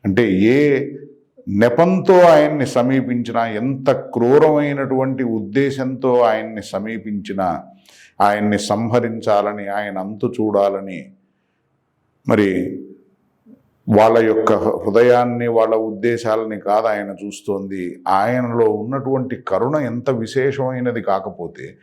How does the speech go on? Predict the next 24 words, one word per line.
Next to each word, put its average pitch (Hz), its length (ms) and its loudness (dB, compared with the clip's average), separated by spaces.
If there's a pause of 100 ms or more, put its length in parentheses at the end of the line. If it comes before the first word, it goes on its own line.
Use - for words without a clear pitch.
(280)
విషం 165 280 2
ఇచ్చిన 180 320 0
పూతనకు 156 560 -2
కూడా 147 180 2
తన 120 220 -2
తల్లికి 120 440 -4
ఇచ్చినటువంటి 117 640 -6
ధామాన్ని 107 580 -2
ఇస్తాడు 92 360 -6
శ్రీకృష్ణుడు. 82 760 -12 (400)
ఇంతకంటే 107 640 0
దయాళు 104 640 2
ఇంకెవరుంటారు? 95 1040 -6 (360)
ఇంకెవరిని 110 600 2
నేను 110 340 -2
ఆశ్రయిస్తానని 104 1040 -4
చెప్తున్నాడు 90 460 -4
వ్యాస 87 400 -4
మహర్షి. - 440 -12 (1300)
ఈ - 20 4
శ్లోకాన్ని 110 600 2
విని 98 300 -2
వినగానే 92 640 -4 (520)
సుఖయోగీంద్రుడు 104 1120 0